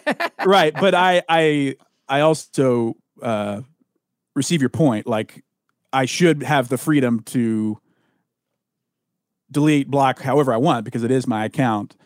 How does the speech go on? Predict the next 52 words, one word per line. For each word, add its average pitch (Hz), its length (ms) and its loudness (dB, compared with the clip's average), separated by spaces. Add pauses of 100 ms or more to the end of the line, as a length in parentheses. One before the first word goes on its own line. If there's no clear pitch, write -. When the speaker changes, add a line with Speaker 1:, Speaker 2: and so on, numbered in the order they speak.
(200)
Speaker 2:
Um, 120 340 -2
I 190 160 4
just 185 160 -4
wanna 151 160 2
be 143 100 0
the 135 80 0
type, 143 280 -2 (680)
and 123 80 -4
I'm 120 60 0
not 117 120 -2
saying 113 120 -2
you're 123 80 0
not 123 100 -2
the 101 60 -14
type 110 120 -6
of 98 60 -10
person. 110 180 -2
Speaker 1:
No, - 60 -2
no, 349 60 0
no, - 60 2
Speaker 2:
I 151 60 2
just - 80 0
Speaker 1:
but - 20 -
Speaker 2:
wanna 147 120 2
Speaker 1:
in 147 60 -2
Speaker 2:
be 427 40 0
the - 60 -
type - 20 2
of 131 60 2
Speaker 1:
Preachers 131 160 -2
and 151 120 2
Speaker 2:
person 330 60 -6
Speaker 1:
Sneakers 131 240 -2
is 226 80 -10
different 262 340 -6
than 208 180 -2
a 247 100 -6
personal 190 400 -6
account. 156 340 -8 (840)
Speaker 2:
Right, 143 260 -2 (200)
right. 135 280 0
Yeah, 147 140 2
like, 147 140 0
I 175 80 0
just 202 120 0
wanna 220 100 2
be 185 80 4
the 170 60 -2
type 180 140 0
of 160 60 -6
person 170 300 -2
that 143 220 -2